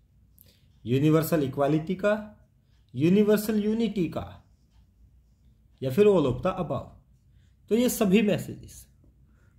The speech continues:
Poet conveys that the whole world, each one, there should be oneness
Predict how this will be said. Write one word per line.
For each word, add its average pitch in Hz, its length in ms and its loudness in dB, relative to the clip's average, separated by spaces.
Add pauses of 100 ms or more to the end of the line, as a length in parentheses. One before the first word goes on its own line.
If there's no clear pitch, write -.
(140)
Poet 208 260 4 (920)
conveys 202 360 4
that 175 420 -4 (440)
the 170 140 -2 (140)
whole 214 480 6
world, 151 420 -4 (1000)
each 185 200 -2
one, 127 280 2 (680)
there 196 220 2
should 208 220 4
be 156 220 -6
oneness 147 420 -2